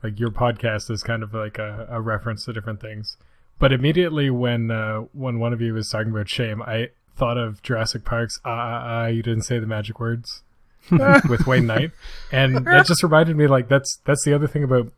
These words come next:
Speaker 1: movies and probably cinephiles. They have a shared, they, there's a shared language, like, literally a language of film, like mise en scène and, and things like that. But there's also all these literary, or not literary, like,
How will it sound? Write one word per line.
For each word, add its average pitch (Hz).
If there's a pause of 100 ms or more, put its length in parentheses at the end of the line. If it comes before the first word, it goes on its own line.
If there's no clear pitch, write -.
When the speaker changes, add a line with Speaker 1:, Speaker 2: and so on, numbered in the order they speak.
(180)
Speaker 1:
movies 127
and 113
probably 120
cinephiles. 113
They 123
have 117
a 117
shared, 127 (1080)
they, 147
there's 143
a 135
shared 180
language, 135
like, 120 (480)
literally 120
a 123
language 113
of 107
film, 110
like 101
mise 113
en 113
scène 107
and, 101
and 110
things 110
like 104
that. 101 (960)
But 143
there's 139
also 147
all 127
these 117
literary, 117
or 127
not 117
literary, 104
like, 101